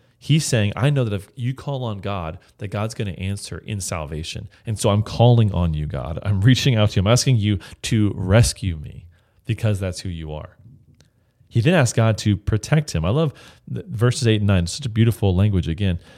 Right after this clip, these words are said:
He says, "Keep me as the apple of your eye. Hide me in the shadow of your wings. From the wicked who do me violence, my deadly enemies who surround me." So, "Keep me as the apple of your eye."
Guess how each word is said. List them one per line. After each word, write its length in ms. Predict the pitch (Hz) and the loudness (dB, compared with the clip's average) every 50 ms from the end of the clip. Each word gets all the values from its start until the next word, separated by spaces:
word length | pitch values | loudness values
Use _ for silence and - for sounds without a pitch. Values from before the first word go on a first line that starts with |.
| - _ _ | -20 _ _
He 140 | - - 113 | 0 0 2
says, 240 | - 110 95 - - _ | 4 4 0 0 -4 _
"Keep 280 | - - 160 170 156 | -6 0 2 2 2
me 220 | 135 123 120 110 - | 4 2 0 2 2
as 220 | 113 107 107 95 | 0 0 0 0
the 200 | - 107 101 - | -2 -6 -6 -4
apple 400 | - 104 110 117 - 117 107 92 | 0 2 2 2 2 2 2 2
of 140 | 98 95 101 | 2 2 2
your 140 | 92 85 57 | 0 -2 0
eye. 300 | 87 98 92 85 82 90 | 0 -2 0 0 -2 -2
Hide 500 | 95 92 92 101 117 120 135 143 127 120 | -4 -6 -6 0 2 4 4 4 4 2
me 160 | 110 101 98 | 0 2 2
in 80 | 95 90 | 2 0
the 80 | 90 | 0
shadow 520 | 87 - - 95 92 92 95 98 90 87 - - - - _ - - | -2 0 0 0 2 2 2 2 2 0 0 -6 -16 -20 _ -4 0
of 180 | 92 92 90 | 0 2 2
your 160 | 90 90 85 | 2 0 0
wings. 440 | 80 85 92 95 87 85 82 - - - - - _ _ | 2 2 2 2 2 0 -2 -6 -8 -12 -18 -20 _ _
From 160 | _ - - 117 | _ -2 0 4
the 120 | 104 98 | 4 4
wicked 340 | 92 110 127 127 - 123 104 | 6 6 6 6 6 6 4
who 60 | 104 | 6
do 140 | 104 110 107 | 6 4 4
me 120 | 101 95 | 4 2
violence, 580 | 90 85 104 107 113 113 113 110 107 - - - | 2 4 6 6 6 8 6 4 2 0 -8 -4
my 220 | - 95 92 90 | 0 2 2 2
deadly 420 | 85 85 101 104 107 110 110 110 - | 2 2 2 2 4 2 2 2 2
enemies 480 | 92 98 92 90 85 82 82 - - _ _ _ - | 2 2 2 2 0 -2 -2 -4 -8 _ _ _ 2
who 120 | - 101 | 2 2
surround 520 | - - - 92 85 90 85 85 82 82 82 | 2 2 -2 -2 -2 0 -2 -2 -2 -4 -4
me." 180 | 71 55 - _ _ _ _ _ _ _ _ _ _ - _ _ _ _ _ _ | -6 -8 -8 _ _ _ _ _ _ _ _ _ _ -20 _ _ _ _ _ _
So, 160 | - - 110 | -2 -2 -2
"Keep 240 | - - - 175 180 | 0 2 -2 0 2
me 140 | 180 165 151 | 2 2 4
as 100 | 139 120 | 4 2
the 160 | 117 113 - | 0 -2 -4
apple 380 | - 107 120 127 - 139 131 120 | -4 -4 -4 -4 -2 -2 0 0
of 80 | 110 107 | 0 -2
your 180 | 98 98 92 | -4 -6 -4
eye." 300 | 95 104 95 82 80 82 | -4 -4 -4 -4 -6 -6